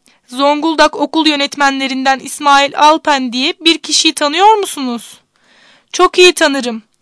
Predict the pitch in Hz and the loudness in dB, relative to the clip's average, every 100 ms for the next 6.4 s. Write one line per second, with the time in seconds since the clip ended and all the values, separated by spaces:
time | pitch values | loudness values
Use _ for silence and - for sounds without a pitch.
0 | _ _ - 285 294 302 - 330 - 302 | _ _ -6 -2 0 0 0 -4 -6 -4
1 | 269 277 285 359 - - _ _ 302 302 | -2 -4 -4 -4 -4 -8 _ _ 0 4
2 | 311 330 320 302 - 226 226 240 - _ | 4 4 2 -4 -4 -10 -10 -12 -14 _
3 | - - 311 339 302 311 302 302 311 294 | -12 -4 -2 -2 -2 -4 -2 -2 2 2
4 | - - 381 453 415 - 285 - _ _ | 0 2 2 4 2 -2 -10 -12 _ _
5 | 302 339 415 453 359 285 - 262 254 247 | -2 2 4 2 2 -2 -2 -4 -4 -4
6 | 240 233 233 233 | -4 -4 -4 -6